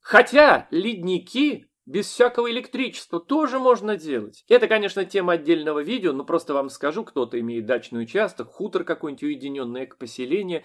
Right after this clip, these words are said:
с-, да и денег, допустим, нет на дорогую технику, да никаких проблем. Тем более, кто-то скажет, электричества может не быть, если уж мы говорим о больших запасах.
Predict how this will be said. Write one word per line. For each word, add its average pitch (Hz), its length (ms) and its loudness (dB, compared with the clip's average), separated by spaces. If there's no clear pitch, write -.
с-, - 200 -14
да 120 120 -6
и 117 100 -4
денег, 190 380 -2
допустим, 165 420 -2
нет 151 200 -10
на 135 80 -10
дорогую 131 360 -4
технику, 131 380 -8
да 120 100 -4
никаких 165 460 -4
проблем. 165 400 0
Тем 160 140 -6
более, 120 160 0
кто-то 117 200 -8
скажет, 117 300 -6
электричества 143 580 -8
может 160 280 -6
не 160 80 -12
быть, 147 240 -6
если 120 200 -6
уж 113 120 -10
мы 120 100 -8
говорим 123 320 -2
о 113 60 -4
больших 110 480 -8
запасах. 113 480 -6